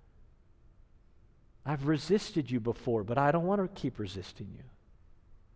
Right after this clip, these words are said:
I can't buy myself out of this.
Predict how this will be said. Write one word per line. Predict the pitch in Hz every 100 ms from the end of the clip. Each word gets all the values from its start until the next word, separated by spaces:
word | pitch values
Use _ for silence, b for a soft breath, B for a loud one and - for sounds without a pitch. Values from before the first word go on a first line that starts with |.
| b b b b b - - - - - - - - - - - - - -
I |
can't | 143 - 202 202 - - - - -
buy | - 151 170
myself | 170 160 151 - 190 208 -
out | - 185 240
of | 165
this. | 113 95 - - -